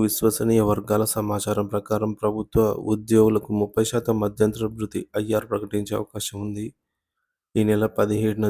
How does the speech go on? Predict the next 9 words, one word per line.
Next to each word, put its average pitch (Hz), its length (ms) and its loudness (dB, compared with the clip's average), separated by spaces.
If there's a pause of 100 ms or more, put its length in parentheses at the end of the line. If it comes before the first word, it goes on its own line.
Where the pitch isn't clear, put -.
జరగబోయే 107 560 0 (180)
రాష్ట్ర 104 380 -6 (100)
క్యాబినెట్ 104 480 -4
భేటీ. 107 280 0 (720)
దీనికి 107 360 0 (260)
సంబంధించి 107 540 -2
అన్ని 107 220 0
శాఖల 104 420 -2
ప్రత్యేక 104 440 -2